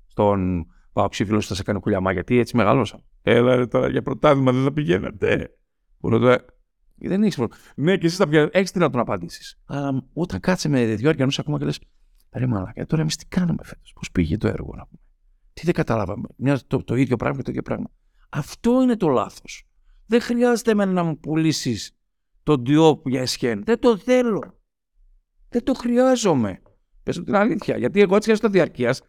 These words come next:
θα στο δώσω που έχεις ακριβό διαρκείας. Γιατί στην αρχή βγάλεις διαρκείας, μετά βγάλεις κάτι άλλο διαρκείας. Και με, κάτι άλλο με μικρό διαρκείας και τα υπόλοιπα δι-, εντάξει. Άμισέ το αυτό. Δεν πάμε παρακάτω.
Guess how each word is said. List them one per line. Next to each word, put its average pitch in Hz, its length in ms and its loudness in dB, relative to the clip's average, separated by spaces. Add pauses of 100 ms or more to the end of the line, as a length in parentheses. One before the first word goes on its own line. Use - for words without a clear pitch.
(140)
θα - 80 -6
στο 143 140 0
δώσω 147 180 0
που - 80 -2
έχεις 143 120 0
ακριβό 160 280 -2
διαρκείας. 120 420 0
Γιατί - 180 -6
στην - 140 -4
αρχή 139 260 0
βγάλεις 135 220 2
διαρκείας, 135 300 -4
μετά 135 160 -2
βγάλεις 135 180 -2
κάτι - 160 -2
άλλο 135 140 4
διαρκείας. 107 440 -2 (340)
Και - 120 -6
με, - 180 -2
κάτι 147 240 0
άλλο 147 200 4
με 131 100 0
μικρό 123 280 -2
διαρκείας 107 320 0
και 175 120 -2
τα 156 100 2
υπόλοιπα 151 280 -2
δι-, - 140 -14 (320)
εντάξει. - 560 -2 (920)
Άμισέ 240 540 4
το - 140 -8
αυτό. 117 280 -2
Δεν 202 180 2
πάμε 226 200 6
παρακάτω. 196 440 0